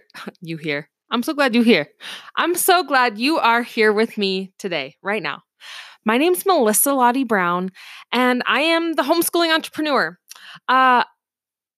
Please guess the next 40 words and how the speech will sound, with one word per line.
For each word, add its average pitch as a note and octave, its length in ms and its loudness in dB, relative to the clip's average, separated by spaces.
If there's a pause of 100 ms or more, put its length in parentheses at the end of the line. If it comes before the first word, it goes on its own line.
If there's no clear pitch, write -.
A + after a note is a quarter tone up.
(400)
I've C4+ 240 -6
always B3 400 -2
been C4 100 -6
an B3 60 -4
entrepreneur, G3+ 840 -4
and G#3+ 640 -4 (180)
my, G3+ 200 -8 (180)
I've G3 180 -8
al-, F#3 240 0
I've F#3+ 200 -2
been G#3+ 140 -2
a G#3+ 40 -2
homeschooling G3 460 -2
mom E3+ 380 0
since - 540 -6 (240)
I F#3 60 -8
was G3+ 140 -6
pregnant C4 340 -2
with B3+ 140 -2
my B3 100 2
first. - 480 -2 (380)
You A3 100 2
know, A3+ 80 2
it - 60 -2
was A3+ 120 0
one B3+ 120 4
of C#4 80 4
those A#3+ 180 6
things A3+ 520 4
that E3+ 340 0 (240)
I F#3+ 160 0
wrestled A3 440 0
with A#3+ 200 2
back A3 260 0
and G#3 180 0
forth A3+ 520 2
many, G#3+ 520 -2 (220)
<laughs> G3 220 -20
many G#3+ 200 0
times, F#3+ 500 -4